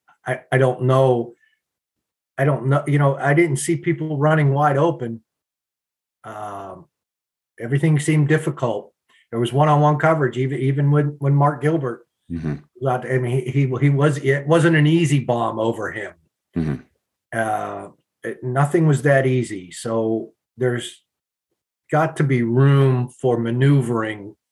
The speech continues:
Speaker 1: when you count, well, who's in the box, especially with Najee. You know, you sometimes gotta do what you wanna do when it's first and goal at the five. No, you're not gonna talk us into throwing three passes here. We got a buck in the back and we're gonna run 'em.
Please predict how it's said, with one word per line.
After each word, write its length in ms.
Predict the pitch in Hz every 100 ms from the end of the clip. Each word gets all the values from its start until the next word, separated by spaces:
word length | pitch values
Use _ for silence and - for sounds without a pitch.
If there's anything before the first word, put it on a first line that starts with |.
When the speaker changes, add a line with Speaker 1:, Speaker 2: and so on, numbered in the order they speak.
| _ -
Speaker 1:
when 180 | 123
you 100 | 113
count, 600 | 110 - 139 131 117 - -
well, 140 | 110
who's 240 | 98 135 117
in 120 | 110
the 60 | 110
box, 560 | 110 107 107 - - _ - - _ -
especially 340 | - 131 139
with 140 | 127 120
Najee. 480 | 131 151 139 107 107
You 100 | 123
know, 100 | 117
you 280 | 123 139 143
sometimes 480 | - 135 143 156 151
gotta 180 | 160 151
do 200 | 151 165
what 160 | 160
you 100 | 160
wanna 260 | 196 147 117
do 220 | 123 110
when 140 | 113
it's 80 | 113
first 320 | - 135 135
and 80 | 151
goal 180 | 139 147
at 60 | 147
the 120 | -
five. 500 | 170 381 254 143 147 _ _ _ _ _ _ _ _ _ _ -
No, 300 | 175 208 156
you're 160 | 147
not 180 | 196 190
gonna 140 | 190
talk 320 | 147 175 170 180
us 180 | 151
into 160 | 180 170
throwing 380 | - 185 196 175
three 200 | 165 143
passes 460 | 147 127 117 123
here. 240 | - 110 104
We 140 | 139
got 180 | 170 160
a 60 | 135
buck 320 | 139 165 -
in 80 | 160
the 80 |
back 340 | 139 165 202 -
and 80 | 151
we're 120 | 175
gonna 180 | 165 143
run 260 | 170 233
'em. 160 | 101